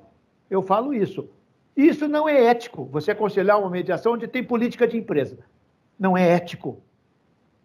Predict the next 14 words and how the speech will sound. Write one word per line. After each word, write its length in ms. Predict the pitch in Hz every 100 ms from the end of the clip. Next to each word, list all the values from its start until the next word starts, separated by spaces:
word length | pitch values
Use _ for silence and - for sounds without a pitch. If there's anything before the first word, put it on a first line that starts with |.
| _
né? 240 | 143 208 - _ -
Tem 100 | 139
que 60 | 135
trabalhar 440 | 151 143 131 175
na 160 | 175 220
política 480 | 226 202 - 196
da 80 | 180
empresa, 440 | 160 - 233 269 285
na 100 | 180
alta 240 | 175 202
administração. 760 | 202 208 214 196 247 - 190 - - -
Caso 280 | - 208 180
a 80 | 202
caso, 480 | - 202 247 - 139